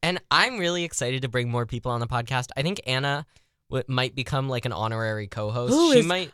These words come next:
Speaker 2: who's Anna?
Speaker 1: Anna is my girlfriend who I've had on the show twice. Uh, she's awesome.
Speaker 2: It's really funny 'cause I've never met her in my life.
Speaker 1: She,
Speaker 2: I've only
Speaker 1: you've
Speaker 2: seen
Speaker 1: met her
Speaker 2: one.
Speaker 1: once.
Speaker 2: No, I've only seen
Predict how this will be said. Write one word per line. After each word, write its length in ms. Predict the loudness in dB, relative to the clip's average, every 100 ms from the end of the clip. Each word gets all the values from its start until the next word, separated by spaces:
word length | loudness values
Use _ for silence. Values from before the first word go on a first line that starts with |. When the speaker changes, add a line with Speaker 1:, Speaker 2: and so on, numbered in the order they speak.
| _
Speaker 2:
who's 420 | 4 6 6 2 0
Anna? 1080 | 4 6 6 6 6 6 4 4 2 -2 -8 _ _
Speaker 1:
Anna 600 | 0 2 2 2 0 -4 -10 _ _
is 300 | -2 0 0
my 120 | -2 -4
girlfriend 720 | 0 0 0 -2 -2 -2 -4
who 100 | -2
I've 100 | -2
had 220 | 0 -2
on 140 | 0 -4
the 60 |
show 200 | -4 -6
twice. 760 | -6 -6 -6 -4 -6 -8 -12 -16 _ _ _ _ -2
Uh, 240 | 0 0
she's 220 | -4 -6
awesome. 540 | -2 -2 -2 -6 -4 -2
Speaker 2:
It's 100 | 0
really 120 | 0
funny 180 | 0 -2
'cause 120 | -2
I've 100 | -2
never 380 | -2 -2 -2 0
met 180 | -2 -2
her 100 | -2
in 60 |
my 120 | -2 0
life. 220 | 2 4
Speaker 1:
She, 280 | 2 2 6
Speaker 2:
I've 180 | 8
only 220 | 8 6 4
Speaker 1:
you've 100 | 4
Speaker 2:
seen 140 | 4
Speaker 1:
met 120 | 6
her 80 | 8
Speaker 2:
one. 180 | 10 10
Speaker 1:
once. 380 | 8 -4 -14 -18 _
Speaker 2:
No, 540 | 2 4 4 4 4 6
I've 200 | 6 6
only 180 | 4 2
seen 240 | 0 -4